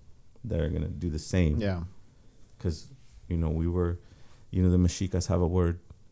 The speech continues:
Speaker 1: and it's called tiahui, right? Tiahui. And it, and it's related to the, the Big Bang,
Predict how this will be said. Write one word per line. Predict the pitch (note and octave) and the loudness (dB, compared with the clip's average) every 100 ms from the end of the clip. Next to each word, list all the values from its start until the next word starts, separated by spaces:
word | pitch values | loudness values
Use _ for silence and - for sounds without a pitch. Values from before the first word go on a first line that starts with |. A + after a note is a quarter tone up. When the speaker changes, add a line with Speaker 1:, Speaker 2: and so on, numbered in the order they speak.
| - | -2
Speaker 1:
and | E2+ | -2
it's | - - - | -2 -8 -4
called | D#2+ D2 - | -4 -2 0
tiahui, | F#2+ G2 G2 F2 E2 - - - - - | 4 4 4 2 -2 -10 -20 -20 -20 -4
right? | E2 E2 - - - | 0 2 0 -10 0
Tiahui. | G2+ F#2 E2+ E2+ - - - - - | 2 2 0 -4 -8 -18 -20 -20 -2
And | F2+ F#2+ | 2 2
it, | - | 4
and | A2 | 2
it's | A2 | 2
related | A2 G#2+ G#2 A2 G#2+ | 0 2 4 4 0
to | - G#2 | 0 0
the, | E2+ D2+ - - | 2 -2 -4 -6
the | D#2 | -2
Big | E2 E2+ F2 | 0 0 2
Bang, | E2+ E2+ | 4 4